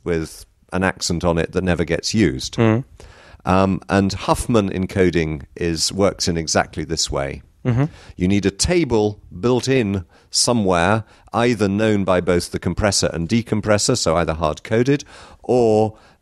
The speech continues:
Speaker 1: as G zip does it, you actually put the table into the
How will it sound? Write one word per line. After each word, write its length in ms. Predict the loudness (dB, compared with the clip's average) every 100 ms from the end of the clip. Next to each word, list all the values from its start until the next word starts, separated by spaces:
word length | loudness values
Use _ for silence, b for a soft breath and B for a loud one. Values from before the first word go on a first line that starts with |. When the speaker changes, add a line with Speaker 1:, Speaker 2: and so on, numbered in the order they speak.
| 0
Speaker 1:
as 240 | 2 2
G 220 | 2 2
zip 280 | 4 2 0
does 220 | 0 2
it, 140 | 2 0
you 120 | 0
actually 300 | 0 -2 -2
put 300 | 0 0 0
the 100 | -4
table 460 | 0 0 2 0 -2
into 640 | 0 0 0 -2 -2 0
the 360 | 0 0 0